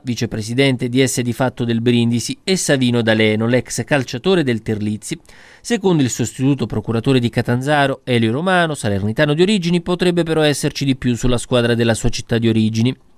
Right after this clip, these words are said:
Le indagini dell'inchiesta Dirty Soccer si sono chiuse ad aprile, ma alcuni telefoni sono rimasti ancora sotto controllo.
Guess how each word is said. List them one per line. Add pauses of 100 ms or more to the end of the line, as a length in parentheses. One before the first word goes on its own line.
(640)
Le
indagini
dell'inchiesta
Dirty
Soccer
si
sono
chiuse
ad
aprile,
ma
alcuni
telefoni
sono
rimasti
ancora
sotto
controllo.